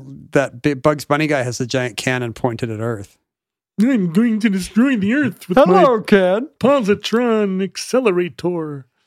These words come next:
Speaker 1: Uh, but if not, if that guy's not there and there's no cannon,
Speaker 2: Hmm, probably not.
Speaker 1: I feel like there's not a lot to, not a lot to do.
Speaker 2: I think that there will be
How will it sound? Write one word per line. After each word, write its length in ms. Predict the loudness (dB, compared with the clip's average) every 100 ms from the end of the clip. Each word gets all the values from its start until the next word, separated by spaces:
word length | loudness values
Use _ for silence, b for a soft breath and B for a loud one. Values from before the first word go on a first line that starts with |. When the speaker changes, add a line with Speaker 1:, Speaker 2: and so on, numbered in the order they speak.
| _ -2
Speaker 1:
Uh, 680 | 2 2 0 0 0 -2 -4
but 280 | -4 2 2
if 160 | 2
not, 320 | 0 2 2 0
if 100 | -2
that 140 | 0
guy's 180 | 0 0
not 200 | -2 -2
there 440 | -2 -2 -4 -10 _ _ -8
and 140 | -4
there's 140 | -4
no 120 | -4 -4
cannon, 520 | -4 -4 -4 -8 -10 _ -8
Speaker 2:
Hmm, 440 | -6 -6 -6 -8 -8
probably 260 | -6 -6 -6
not. 300 | -8 -10 _
Speaker 1:
I 40 | -14
feel 160 | -10
like 80 | -8
there's 160 | -6 -6
not 160 | -6
a 20 |
lot 180 | -6 -8
to, 120 | -10 -14 -8
not 220 | -4 -2
a 40 |
lot 140 | -2 -2
to 60 |
do. 300 | -4 -4 -6 -12 B _
Speaker 2:
I 160 | -2 0
think 240 | 2 0
that 160 | 0 0
there 140 | 2
will 240 | 2 0 0
be 260 | -2 -6